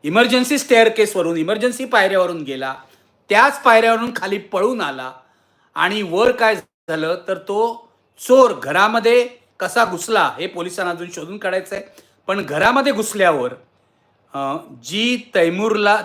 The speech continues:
तैमूरची काळजी घेणारी आया आहे, अ,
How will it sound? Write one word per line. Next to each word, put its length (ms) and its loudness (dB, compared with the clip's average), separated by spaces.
तैमूरची 440 -4
काळजी 460 -2
घेणारी 380 -2
आया 300 -4
आहे, 300 -6
अ, 200 -8